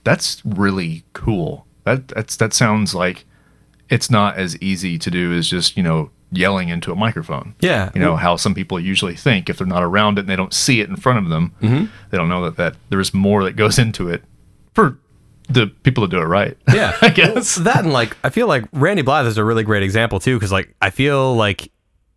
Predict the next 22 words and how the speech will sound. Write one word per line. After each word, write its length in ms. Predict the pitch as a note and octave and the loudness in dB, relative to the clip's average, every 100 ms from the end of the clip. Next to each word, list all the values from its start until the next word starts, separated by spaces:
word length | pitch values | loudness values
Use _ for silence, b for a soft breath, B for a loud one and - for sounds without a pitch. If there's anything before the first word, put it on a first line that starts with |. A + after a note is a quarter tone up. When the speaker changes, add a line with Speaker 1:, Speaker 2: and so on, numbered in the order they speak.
| _ | _
Speaker 2:
he 240 | - - B2+ | -10 -2 2
has 300 | C3 A#2+ G#2 | 2 0 -2
such 520 | - A2 - - - - _ _ - | 0 0 0 -6 -10 -14 _ _ 0
a 320 | A#2+ A2 G2+ - _ _ _ A#2+ | 2 2 -2 -6 _ _ _ -4
distinct 760 | G#2+ - - - B2 B2 - - | -2 0 -2 0 0 0 -4 -4
and 180 | A#2+ G#2+ | 0 2
unique 340 | G2+ G#2+ A#2+ | 2 0 -2
voice, 540 | F2+ F#2 A#2 F#3 - - | -4 -2 -2 -2 -4 0
Speaker 1:
Mm-hmm. 240 | G2+ F#2 A2+ B | 0 0 -4 B
Speaker 2:
you 100 | C3 | 0
know? 200 | C#3 D#3 | 2 2
Like, 220 | A#2+ G2+ | 2 0
it's 280 | A2+ B2 B2+ | -2 -2 0
something 360 | - F#3 F3 D3 | 0 0 2 0
that 160 | B2+ - b b D3 | -2 -4 b b 0
you 100 | D3+ | 2
hear 440 | F#3 F3+ D#3+ D3 - | 2 2 0 0 -4
people 300 | F3+ D#3 A2+ | -4 -2 -2
emulate 600 | C3+ D#3+ C3 A2 G2+ G#2 _ - | 0 0 2 2 0 -2 _ -6
and 160 | A#2 G2+ | -4 -2
stuff, 400 | - G#2 G2 - | 0 0 0 -4
but 380 | G#2 A2 G2+ | -2 0 0